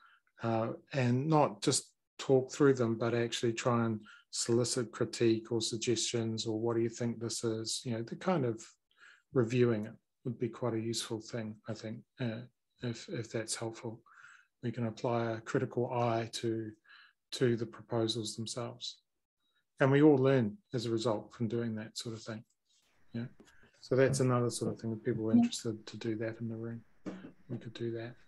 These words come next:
So, um, yeah, I'd quite like to go through the challenges. I ju-, I really do think that they need to be highlighted a lot more, um, both in terms of what challenges have been funded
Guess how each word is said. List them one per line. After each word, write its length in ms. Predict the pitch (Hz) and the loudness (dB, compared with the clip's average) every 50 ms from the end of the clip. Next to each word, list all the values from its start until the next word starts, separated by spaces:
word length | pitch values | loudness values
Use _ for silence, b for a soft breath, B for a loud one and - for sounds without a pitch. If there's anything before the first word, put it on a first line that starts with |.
| - - - b b b b b b _ _ | -20 -20 -20 b b b b b b _ _
So, 220 | - - - - 120 117 110 110 110 | -14 -10 -6 -4 -4 -2 -2 -4 -6
um, 240 | 110 113 113 117 113 - - - - _ _ _ - b b b b b b b b - - - - | -6 -8 -8 -10 -12 -16 -20 -20 -20 _ _ _ -20 b b b b b b b b -20 -20 -2 6
yeah, 200 | - 160 170 123 - - - _ _ _ _ - - - - - - _ _ _ - - - - | 8 8 8 8 6 0 -10 _ _ _ _ -20 -20 -20 -20 -20 -20 _ _ _ -20 -20 -8 -8
I'd 140 | 143 127 - | -8 -6 4
quite 180 | - 170 139 120 | 6 8 8 8
like 200 | 131 131 127 - | 6 4 2 0
to 80 | - | 2
go 120 | - 131 117 | 4 4 4
through 220 | 113 - 123 113 | 4 2 0 -2
the 60 | 110 | -2
challenges. 500 | 110 - - 123 117 113 110 110 113 113 | -2 0 2 2 2 2 0 -4 -6 -6
I 80 | 120 120 | -6 -2
ju-, 200 | - - 147 151 143 | 0 0 0 0 0
I 80 | 127 | 0
really 380 | 117 117 120 127 139 135 131 120 | 0 2 6 8 8 10 10 8
do 220 | 104 127 120 113 | 6 4 2 2
think 340 | 113 - - 123 117 113 - - _ _ | 2 0 0 -2 -2 -2 -6 -12 _ _
that 160 | 131 117 110 | -6 -4 -2
they 140 | - 120 117 | -2 -2 0
need 280 | 113 117 120 117 110 - | 0 0 0 0 -2 -2
to 60 | 117 | -6
be 140 | - 117 113 | -6 -6 -6
highlighted 680 | - - 113 110 110 110 110 110 110 - - 113 107 | -4 -2 -2 0 0 0 -2 -4 -6 -6 -6 -6 -6
a 40 | 110 | -6
lot 240 | 110 117 113 - | -6 -8 -8 -8
more, 240 | 117 113 110 113 113 - _ _ b b b b b b b b b _ _ - | -8 -6 -6 -8 -12 -16 _ _ b b b b b b b b b _ _ -4
um, 300 | - 120 117 117 113 113 | -2 0 2 2 0 0
both 380 | 107 - 131 131 127 123 - - | 4 6 8 8 8 8 6 4
in 160 | 131 123 120 | 2 2 2
terms 400 | - - 127 123 117 117 113 - | 2 2 2 4 4 4 4 4
of 200 | 123 117 113 110 - - - - - - | 2 2 2 0 -4 -8 -14 -18 -6 0
what 220 | 131 131 135 135 - | 4 4 4 4 4
challenges 500 | - 135 123 120 117 117 113 120 110 - | 4 4 6 6 4 4 2 0 -2 -2
have 180 | - 113 104 - | -2 -4 -2 -2
been 180 | 117 110 110 | -4 -4 -2
funded 480 | 107 - 160 160 135 110 107 - - | 0 0 0 0 0 -2 -6 -8 -12